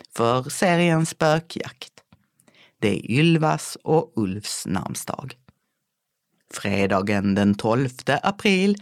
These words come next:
är det Livs tur att ha namnsdag, och det är lakritsdagen. I O S-kvalet i handboll för damer möter Sverige värdlandet Ungern.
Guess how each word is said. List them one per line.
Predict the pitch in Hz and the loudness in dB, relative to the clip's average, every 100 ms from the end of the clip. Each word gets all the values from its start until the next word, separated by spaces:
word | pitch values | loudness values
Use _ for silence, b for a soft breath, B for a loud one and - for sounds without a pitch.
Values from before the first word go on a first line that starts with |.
| B - | B -6
är | 135 127 | 0 2
det | 117 117 | 2 2
Livs | 113 165 208 135 - - | 2 4 4 2 -2 -6
tur | - - 101 - B - | -4 -2 -4 -6 B -6
att | 113 - | -4 -2
ha | 104 | -2
namnsdag, | 98 - - - - 131 - B B | -2 -6 -10 -6 -6 -6 -12 B B
och | B - 202 202 202 - | B 0 2 2 -2 -2
det | 196 131 | 0 2
är | 110 | 0
lakritsdagen. | 117 - - - - - - 71 135 127 _ B B B | -2 -6 -12 -10 -4 -2 0 -2 -4 -6 _ B B B
I | 135 131 147 156 180 | 2 2 2 2 4
O | 185 | 4
S-kvalet | 156 - - 151 147 147 | 2 0 -2 0 2 0
i | 156 | 0
handboll | 139 143 143 139 143 | 2 2 2 2 0
för | - 147 | -2 -2
damer | 143 147 165 139 175 220 B B - | 2 4 4 4 0 -2 B B -2
möter | 143 139 127 | 0 2 0
Sverige | 120 - 98 113 117 151 214 B _ | -2 -2 -2 0 0 2 0 B _
värdlandet | 175 170 160 156 156 156 165 | 2 4 4 4 4 2 0
Ungern. | - - - - - | -4 -4 -4 -8 -8